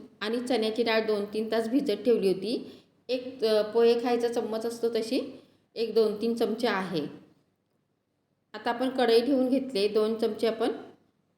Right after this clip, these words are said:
तेल ओतून घेतलेलं आहे. आता तेलाला चांगलं गरम होऊ द्या.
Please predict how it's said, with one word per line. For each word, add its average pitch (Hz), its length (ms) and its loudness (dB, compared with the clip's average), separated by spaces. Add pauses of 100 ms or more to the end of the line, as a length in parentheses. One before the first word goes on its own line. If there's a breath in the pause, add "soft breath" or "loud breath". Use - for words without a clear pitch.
तेल 220 200 4
ओतून 214 280 0
घेतलेलं 202 440 -2
आहे. 208 340 -2 (920)
आता 214 200 -4
तेलाला 214 400 2
चांगलं 208 540 -2 (160)
गरम 202 280 4
होऊ 269 80 4
द्या. - 180 0